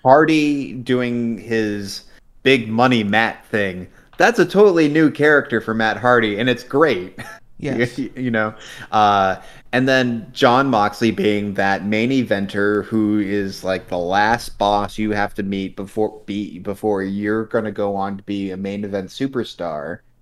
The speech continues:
Speaker 1: is, is great.
Speaker 2: Um, I really loved seeing Hangman Page,
Speaker 1: Mm-hmm.
Speaker 2: starting where he came up, but I didn't know who the hell he was.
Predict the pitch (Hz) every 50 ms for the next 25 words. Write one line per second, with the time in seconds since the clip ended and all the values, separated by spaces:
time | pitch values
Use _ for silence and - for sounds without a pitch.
0 | _ _ _ _ _ - 110 113 107 95 - - 87 87 - - 113 110 104 104
1 | - - 127 143 131 107 - _ _ _ _ _ _ _ _ _ _ _ _ _
2 | _ _ _ - _ _ _ _ _ _ _ - - - - - - 175 175 170
3 | 165 160 151 143 123 113 - - - - - - 165 165 160 151 147 156 185 208
4 | 226 226 202 180 180 180 185 190 185 180 170 175 - - - - 185 175 165 165
5 | 160 156 151 147 147 135 - - _ _ _ - - - - - - - - -
6 | - - - - - - - - - - - 147 151 151 156 156 151 143 131 -
7 | 143 139 156 175 233 247 - - - - - - - - - - _ - - -
8 | _ - _ _ _ _ - _ _ - - 95 90 90 180 165 160 165 160 151
9 | 156 147 143 139 - - 160 147 151 151 160 160 156 147 135 127 156 208 294 415
10 | 381 233 139 135 131 127 127 185 254 269 269 226 131 139 139 135 139 143 175 220
11 | 262 247 - -